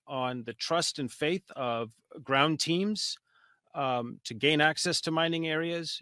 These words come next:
to speak with artisanal miners in their communities. Uh, and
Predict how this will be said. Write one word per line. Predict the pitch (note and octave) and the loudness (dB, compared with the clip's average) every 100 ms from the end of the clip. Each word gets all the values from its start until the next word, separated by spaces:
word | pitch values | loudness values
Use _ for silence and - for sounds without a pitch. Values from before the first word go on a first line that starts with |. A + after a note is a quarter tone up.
| - | -12
to | - A2+ A2 | -8 -4 -4
speak | - - D#3+ F#3+ - | -4 0 4 4 2
with | D#3 D3+ | -2 0
artisanal | C#3+ E3 D3 D#3+ D3 | 0 0 -2 0 2
miners | D3 D#3 E3+ D3+ | 4 4 0 -2
in | D3 | -2
their | C#3 C#3+ | 0 0
communities. | D3 D3+ E3 E3 E3 E3 D3+ - _ - - - | 0 2 2 0 0 -2 -4 -8 _ -20 -20 -8
Uh, | - C3 - | -2 -2 0
and | D3 | 0